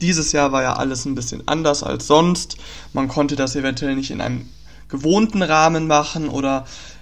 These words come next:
viele haben sich natürlich auch entschieden, alleine zu feiern, ohne Familie. Oder wenn, dann natürlich nur in einem ganz kleinen Rahmen, mit Abstand natürlich. Egal wie ihr es gemacht habt,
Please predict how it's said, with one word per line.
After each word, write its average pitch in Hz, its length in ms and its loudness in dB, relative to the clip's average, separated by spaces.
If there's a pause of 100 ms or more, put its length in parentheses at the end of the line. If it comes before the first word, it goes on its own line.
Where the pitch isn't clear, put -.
viele 196 320 4
haben 165 200 6
sich 156 140 0
natürlich 151 500 0
auch 143 520 2
entschieden, 151 680 -2
alleine 156 600 4
zu - 180 -4
feiern, 165 480 0
ohne 175 380 2
Familie. 147 800 0 (1400)
Oder 139 600 4
wenn, 147 500 4
dann 139 140 4
natürlich 139 400 0
nur 143 180 0
in 131 80 -4
einem 131 220 -4
ganz 139 320 -4
kleinen 135 400 -2 (480)
Rahmen, 151 720 6 (100)
mit 170 280 -2
Abstand 147 460 -2
natürlich. 143 720 -2 (280)
Egal 196 360 8
wie 220 80 2
ihr 190 240 0
es 175 140 -4
gemacht 151 420 -2
habt, 147 340 -4